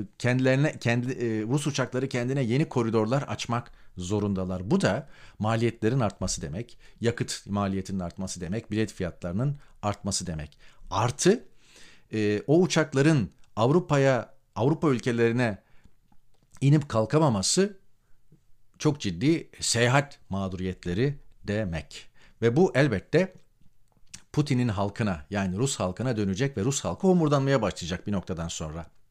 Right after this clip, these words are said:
Yani "Biz artık, e, tatile, eğitime veya iş maksadıyla Avrupa'da hiçbir ülkeye gidemiyoruz ve gelemiyoruz.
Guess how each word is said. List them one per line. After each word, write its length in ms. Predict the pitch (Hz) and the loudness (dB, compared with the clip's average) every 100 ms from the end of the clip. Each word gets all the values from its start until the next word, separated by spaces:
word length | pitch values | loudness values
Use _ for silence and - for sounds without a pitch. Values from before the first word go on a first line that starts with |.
| - - - - - - | -20 -20 -20 -20 -16 -6
Yani 300 | 98 90 82 | -4 -2 2
"Biz 300 | 160 147 - - - - - | 4 2 -6 -18 -20 -20 -6
artık, 480 | 120 113 - 151 151 - - - - - - - | -2 -2 0 -2 -2 -20 -20 -20 -20 -20 -16 -8
e, 200 | 95 87 | -6 -6
tatile, 600 | - 127 123 107 90 98 - | -2 0 0 -2 -4 -6 0
eğitime 500 | 120 123 - 95 104 | 2 2 0 -2 0
veya 200 | 107 104 | 2 2
iş 240 | 156 143 | 2 0
maksadıyla 580 | 117 98 101 87 90 127 | -2 -4 -4 -4 -4 -2
Avrupa'da 400 | 107 123 - 107 | 0 0 0 2
hiçbir 260 | 135 - 139 | 0 0 -2
ülkeye 300 | 95 101 135 | -2 0 0
gidemiyoruz 640 | 110 127 113 92 165 170 | 2 2 2 0 -2 0
ve 100 | 113 | 0
gelemiyoruz. 760 | 143 127 170 135 73 - - - | 2 4 6 4 0 -8 -16 -18